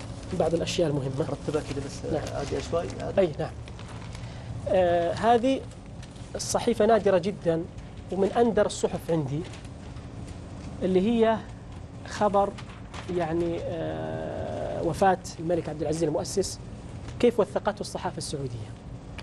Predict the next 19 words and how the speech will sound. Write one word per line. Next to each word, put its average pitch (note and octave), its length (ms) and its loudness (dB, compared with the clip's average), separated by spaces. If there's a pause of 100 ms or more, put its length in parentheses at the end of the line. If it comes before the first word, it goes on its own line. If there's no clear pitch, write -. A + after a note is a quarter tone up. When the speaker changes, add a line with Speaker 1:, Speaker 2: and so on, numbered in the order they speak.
(600)
Speaker 1:
رزي F#3+ 400 6
الإسلام F#3 480 2
والعروبة E3+ 420 4
بفقد E3 440 0
جلالة E3+ 760 2 (260)
العاهل F#3 420 4
الكبير. C#3+ 340 -2 (960)
المناداة E3+ 520 6
بجلالة E3 260 0
الملك D#3+ 180 -2
سعود F#3 520 2
كان F3+ 180 4
وقتها E3 300 2
ملكا. D#3+ 380 2 (600)
عام G3+ 280 8
ألف C#4 180 6
وثلاثمية A#3+ 540 6
وثلاثة G#3+ 400 6
وسبعين B3+ 580 6